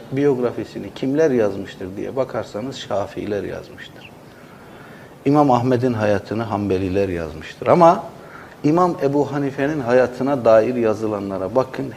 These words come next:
her mezhepten ulema yazmıştır bunu.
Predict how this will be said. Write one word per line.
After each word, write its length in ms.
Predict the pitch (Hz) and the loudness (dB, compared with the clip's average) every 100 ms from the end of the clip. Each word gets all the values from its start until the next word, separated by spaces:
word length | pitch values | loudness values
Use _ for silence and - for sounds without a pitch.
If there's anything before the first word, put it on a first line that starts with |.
| - - | -14 4
her 160 | 214 196 | 8 8
mezhepten 720 | 143 139 131 - 131 - 156 | 6 2 0 -6 -6 0 0
ulema 440 | 127 123 120 131 | 2 2 2 0
yazmıştır 560 | 135 110 101 104 - - | 0 0 -2 -8 -12 -16
bunu. 180 | - | -16